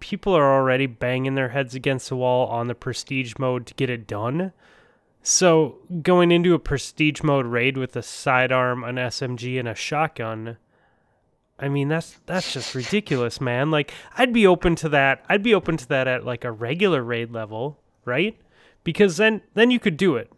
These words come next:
You know, then you could do it with some fun. Um,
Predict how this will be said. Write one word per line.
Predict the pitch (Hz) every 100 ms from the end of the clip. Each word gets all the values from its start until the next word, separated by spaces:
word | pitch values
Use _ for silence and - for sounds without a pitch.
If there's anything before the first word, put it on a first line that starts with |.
| _ -
You | 160
know, | 170
then | 156 175 202
you | 214
could | 214
do | 165 190
it | 160
with | 151 156
some | - 135
fun. | - - 135 107 107 - _ _ _ _ _ _ -
Um, | 139 135 127 117